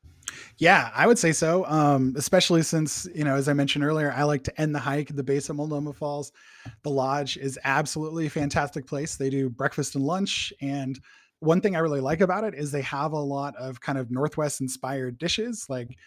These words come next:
salmon fillets, rainbow trout. Um, and if you want something a little bit simpler, they do have burgers, sandwiches, salads. Like, there's something for everyone.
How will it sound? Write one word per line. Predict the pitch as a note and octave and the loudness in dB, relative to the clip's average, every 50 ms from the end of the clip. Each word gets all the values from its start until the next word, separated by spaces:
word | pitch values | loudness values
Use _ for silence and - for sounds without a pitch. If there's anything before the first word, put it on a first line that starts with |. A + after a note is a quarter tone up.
| - - - - | -20 -20 -12 -8
salmon | - - F#3+ E3+ F3 E3+ E3 | -6 -4 -2 0 0 0 -2
fillets, | E3 - E3+ D#3+ D#3 D3+ D3+ D3 D3 C#3 C3 | -2 -2 -2 -2 0 0 0 -2 -2 -2 -4
rainbow | C#3 C#3+ C#3+ C#3 D3 C#3 | -4 -4 -2 -2 -4 -4
trout. | C3 - - E3 D3 D3 D3 C#3+ C#3+ D3 C3+ - - - - - | -4 -4 -2 -2 -2 0 -2 -2 -4 -4 -6 -10 -12 -14 -14 -10
Um, | B2+ C3+ C#3 B2+ B2 A#2+ A2+ A2+ A#2+ - _ _ - - | -8 -6 -6 -6 -6 -8 -8 -10 -12 -14 _ _ -8 -4
and | D#3+ E3+ | -4 -4
if | - | -2
you | - F#3 F#3 | -2 -2 -2
want | F#3+ F#3+ | -2 -2
something | - G3 F3 - F3+ F3 | -2 -2 -2 -2 -4 -4
a | E3+ | -2
little | E3+ E3+ F3 | -2 -2 -2
bit | E3 E3+ - | -2 -4 -4
simpler, | - F3+ F3 D#3 F3+ E3+ E3+ | -4 -4 -4 -2 0 0 0
they | E3+ D#3 D3 C#3+ | 0 -2 -4 -4
do | C#3 D3+ D3+ | -4 -6 -4
have | D3+ E3 D3+ D3 C3 | -4 -4 -4 -4 -4
burgers, | C#3 C#3+ D3 C#3 C#3+ C#3+ C#3+ C3+ - | -4 -4 -4 -4 -4 -6 -6 -6 -4
sandwiches, | - C#3 C3 C3+ C3+ - D3 C#3 B2+ - | -4 -4 -2 -4 -4 -4 -4 -6 -4 -4
salads. | - A#2+ B2+ C#3 C#3+ D3 C#3+ C3+ - | -4 -4 -2 -2 -4 -6 -8 -8 -8
Like, | A#2 A#2 A#2 _ - - - - - _ - | -8 -8 -10 _ -20 -20 -20 -20 -18 _ 0
there's | C#3+ D#3 - | 0 2 2
something | - G3+ F#3+ G#3 G3 G3 | 2 -2 -2 -2 -4 -4
for | F#3+ - A3 A#3+ | -4 -6 -6 -4
everyone. | B3 G#3 F3+ C3+ A2+ F#2 | 0 0 0 0 0 -4